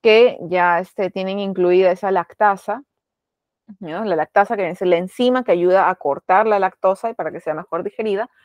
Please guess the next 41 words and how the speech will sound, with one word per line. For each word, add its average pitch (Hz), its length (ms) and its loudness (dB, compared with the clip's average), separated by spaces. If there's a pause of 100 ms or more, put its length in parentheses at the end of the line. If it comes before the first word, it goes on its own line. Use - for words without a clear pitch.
(500)
eh, 160 380 -10
pero 196 240 4
son 247 200 -2
casos 254 460 -2
muy 294 520 0
puntuales, 190 720 -2 (140)
son, 220 540 -6
no 240 120 -4
son 269 220 -2
muchos 262 360 0
casos 208 400 -2
que 208 120 -10
se 156 160 -8
dan 156 180 -8
en 170 100 -6
la 160 60 -4
actualidad - 720 -4
con - 160 -10
respecto 156 320 -2
a 170 60 4
la 170 80 4
intolerancia 147 460 -4
a 170 40 0
la 156 60 0
lactosa 151 380 -4
en, 151 200 -8
en 147 320 -4
recién 190 320 2
nacidos. - 580 -2 (600)
Entonces, 202 540 4
nada 208 460 6
de 220 160 4
que 151 320 0
de 185 140 0
seguro 214 400 4
la 233 120 4
leche 190 200 -2
materna 214 420 -4
le 202 120 0
da 170 140 0
gases - 420 -4